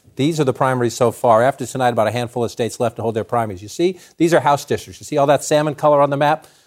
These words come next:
Those are candidates endorsed by Donald Trump. Donald Trump continues to have giant sway in the Republican Party, especially in these conservative House races. So now we're gonna pull up to Wyoming's first and only congressional district. It's a statewide, one congressperson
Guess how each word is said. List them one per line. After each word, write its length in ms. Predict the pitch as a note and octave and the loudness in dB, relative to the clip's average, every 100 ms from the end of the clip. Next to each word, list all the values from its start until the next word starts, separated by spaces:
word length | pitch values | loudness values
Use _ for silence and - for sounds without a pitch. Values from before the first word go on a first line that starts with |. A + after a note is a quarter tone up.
| _ | _
Those 240 | - C3+ C3+ | -2 0 0
are 80 | |
candidates 480 | D3 C#3+ B2+ B2 A#2+ | -2 -2 0 0 -2
endorsed 320 | B2 A2 A2 | -4 -4 -4
by 200 | - G#2 | -2 -2
Donald 340 | F#2+ G2+ G2+ F#2+ | -2 -6 -8 -10
Trump. 320 | - G2 - | -8 -8 -8
Donald 300 | A2 A#2 A#2+ | -8 -6 -4
Trump 220 | - A#2+ | -2 -2
continues 440 | B2 G#2 C3+ A#2+ - | -4 -4 -6 -4 -6
to 60 | |
have 100 | A2+ | -6
giant 360 | F2+ A2+ C3 C3 | -4 -4 -4 -6
sway 220 | - B2+ | -4 -2
in 60 | B2 | -2
the 80 | |
Republican 460 | A#2+ A#2 B2 A#2+ A#2+ | -4 -2 -4 -4 -4
Party, 340 | D3+ D3 A#2+ - - - B2 | 2 2 2 -4 -14 -10 -6
especially 680 | - F3+ G3+ - E3 D3+ | 0 2 2 2 2 2
in 120 | D3 | 0
these 180 | C#3+ C3 | -2 -2
conservative 580 | - B2+ - D3+ C#3 C#3 | -2 -2 2 2 4 0
House 380 | - F#3+ E3+ - | 2 0 0 -2
races. 340 | A2 F#2+ G#2+ | -4 -4 -6
So 120 | - | -2
now 180 | B2+ E3 | 2 2
we're 60 | D#3 | 2
gonna 160 | C#3 | 0
pull 200 | C#3 D#3 | 0 2
up 200 | D3 C#3 - - - | 2 2 -6 -14 0
to 80 | C#3+ | 2
Wyoming's 400 | D3+ D3+ C3+ - | 4 2 0 0
first 320 | F3 E3+ D#3+ | 2 2 2
and 100 | D3 | 2
only 180 | D#3 C#3 | 2 0
congressional 500 | C3 C3 C#3+ - A#2+ | -2 0 0 -2 -2
district. 420 | D3 D3 F2+ A2 | -2 -2 -8 -14
It's 80 | A2+ | -14
a 60 | |
statewide, 680 | - D#3+ D#3+ B2+ A#2+ A#2+ A#2+ - _ | -6 -2 -2 0 2 0 -2 -14 _
one 280 | C3 C#3+ C#3+ | -2 0 -2
congressperson 800 | - D3+ C3+ B2 - C3 - A#2 | 0 0 0 -4 -4 -6 -6 -12